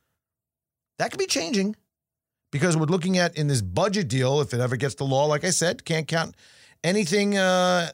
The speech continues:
out or in at this point, but they're talking about possibly putting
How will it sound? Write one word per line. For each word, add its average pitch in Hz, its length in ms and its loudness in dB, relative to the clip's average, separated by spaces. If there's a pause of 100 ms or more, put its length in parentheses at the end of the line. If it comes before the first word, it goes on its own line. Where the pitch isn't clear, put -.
out 180 320 0
or 185 280 0
in 190 200 2
at 143 120 2
this 120 160 0
point, 123 420 0
but 147 180 0
they're 147 100 -2
talking 180 500 -2
about 156 460 0 (600)
possibly 160 1040 0
putting 156 420 -4